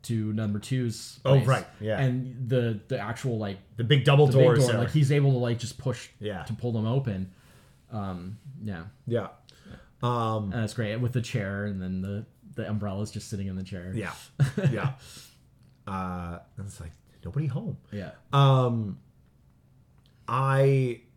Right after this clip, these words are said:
Speaker 2: I really enjoyed this episode. This
Speaker 1: Yeah.
Speaker 2: is a, this is a top-notch episode.
Speaker 1: I love this episode.
Speaker 2: It,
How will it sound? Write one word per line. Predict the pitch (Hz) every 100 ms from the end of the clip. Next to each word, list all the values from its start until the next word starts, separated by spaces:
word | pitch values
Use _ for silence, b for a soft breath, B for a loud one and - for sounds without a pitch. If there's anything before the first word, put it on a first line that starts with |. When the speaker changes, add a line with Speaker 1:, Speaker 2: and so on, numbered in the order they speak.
| _
Speaker 2:
I | 127
really | 151 220 156
enjoyed | 139 139
this | 107 113
episode. | 90 - 80 78
This | - 92
Speaker 1:
Yeah. |
Speaker 2:
is | 98
a, | 110
this | 92 98 113 113
is |
a | 110
top-notch | - 117 107 101 95
episode. | 95 92 92
Speaker 1:
I | 104
love | 95 87
this | 87 90
episode. | 78 151
Speaker 2:
It, | 143 139